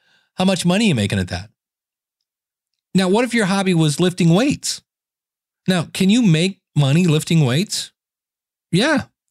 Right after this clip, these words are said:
Seems to work okay for Arnold Schwarzenegger. Now, it didn't happen overnight. In fact, it didn't happen in six weeks. And, uh, probably took a couple of years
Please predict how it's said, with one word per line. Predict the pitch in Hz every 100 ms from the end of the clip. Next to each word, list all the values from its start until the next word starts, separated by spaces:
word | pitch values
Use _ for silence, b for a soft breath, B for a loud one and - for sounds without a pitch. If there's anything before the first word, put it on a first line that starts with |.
| _
Seems | - 262
to | 214
work | 208 208
okay | 190 202
for | 190 170
Arnold | 175 170
Schwarzenegger. | 147 202 269 - 123 101 143 190 _ _ _ _ b b b b b b
Now, | 165 165 -
it | 185 170
didn't | 208 175 151
happen | 180 180 175 151 135 165
overnight. | 160 139 156 170 175
In | - _ -
fact, | 165
it | 160
didn't | 165 156
happen | 160 147
in | 139 120
six | - 139 -
weeks. | 135 123 - - - _ _ _ _ _ _ _ _ _
And, | 143 135 135 127
uh, | 123 120 113 113 -
probably | 190 170
took | 175
a | 156
couple | 165 143
of | 135
years | 156 160 95 -